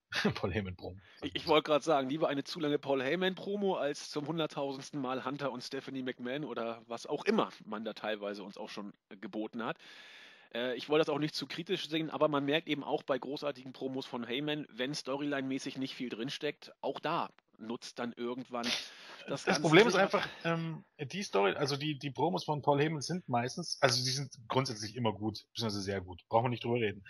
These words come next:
Speaker 2: Genau.
Speaker 1: Aber die richtig großartigen, die sind meistens, wenn irgendwie eine neue Entwicklung war, soll heißen,
Speaker 2: Ja.
Speaker 1: ähm, nachdem er die Streak gebrochen hat, nachdem, ähm, oder eben am Tag nach, nach WrestleMania, ähm, nach WrestleMania einunddreißig.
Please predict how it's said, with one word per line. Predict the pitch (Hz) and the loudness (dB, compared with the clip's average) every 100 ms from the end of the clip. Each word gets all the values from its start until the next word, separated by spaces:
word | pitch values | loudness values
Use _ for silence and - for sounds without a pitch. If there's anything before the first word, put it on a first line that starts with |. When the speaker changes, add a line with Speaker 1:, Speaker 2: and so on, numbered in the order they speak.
| - | -10
Speaker 2:
Genau. | 120 | -6
Speaker 1:
Aber | 113 120 | 2 4
die | |
richtig | 135 - 175 | 4 2 -4
großartigen, | - 117 160 151 151 160 | 2 4 6 6 4 2
die | 147 | 0
sind | 143 151 | 0 0
meistens, | 131 127 135 156 131 | 4 4 2 -2 0
wenn | 127 139 - | 2 2 2
irgendwie | 139 147 139 | 0 2 2
eine | 143 | 2
neue | 131 139 | 8 8
Entwicklung | 143 147 131 98 | 8 2 0 0
war, | 98 | 0
soll | 98 101 | 2 4
heißen, | 104 110 110 107 | 6 4 0 -4
Speaker 2:
Ja. | 113 110 104 | -4 -2 0
Speaker 1:
ähm, | 104 95 - - - | -2 -6 -16 -20 -6
nachdem | 104 113 110 | 2 4 8
er | 107 104 107 _ - - - | 8 8 4 _ -20 -20 -12
die | 110 | -10
Streak | - 147 | 0 4
gebrochen | 151 135 131 123 | 6 8 6 8
hat, | 117 117 - | 6 6 0
nachdem, | 113 113 - 117 117 117 117 110 | -2 0 0 2 2 0 -2 -2
ähm, | 113 110 110 107 _ _ _ _ - | 0 0 -2 -8 _ _ _ _ 0
oder | 117 113 113 | 6 6 6
eben | 123 120 | 4 4
am | 110 | 4
Tag | 110 117 117 | 8 8 8
nach, | 110 110 107 | 2 2 0
nach | 110 104 - | -6 -6 -4
WrestleMania, | 113 - 110 123 131 123 120 _ _ _ _ _ _ _ _ _ _ _ - | -4 -2 -2 0 2 2 0 _ _ _ _ _ _ _ _ _ _ _ -6
ähm, | 113 104 101 95 95 92 85 90 95 92 | 2 2 2 0 -6 -8 -14 -20 -20 -12
nach | 104 101 | -8 -8
WrestleMania | 98 107 104 | -6 -4 -2
einunddreißig. | 107 117 107 104 107 - | -2 0 0 0 -4 -10